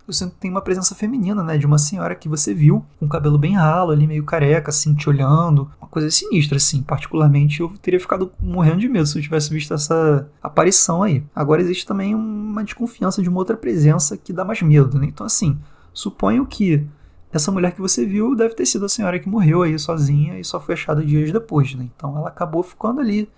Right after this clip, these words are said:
presa naquele ambiente ainda. Você vê principalmente pela coisa das velas, né? Às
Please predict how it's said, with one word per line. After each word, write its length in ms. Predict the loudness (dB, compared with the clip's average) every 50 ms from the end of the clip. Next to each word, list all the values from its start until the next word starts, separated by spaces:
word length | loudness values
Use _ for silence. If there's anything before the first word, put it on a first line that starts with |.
| _ 2
presa 320 | 4 4 4 4 2 0
naquele 280 | -2 -2 0 0 0 0
ambiente 440 | 0 2 2 4 4 4 2 0
ainda. 320 | -2 -2 0 0 -2 -2 -6 _ _ _ _ -4
Você 240 | -2 0 2 2 2
vê 100 | 2 2
principalmente 500 | 2 0 -2 -2 -2 -2 -2 -2 -2 -2
pela 220 | 0 2 2 2
coisa 220 | 4 2 0 0 2
das 160 | 0 2 2
velas, 600 | 2 2 4 4 4 4 6 6 6 4 4 4
né? 140 | 2 0 0
Às 100 | 0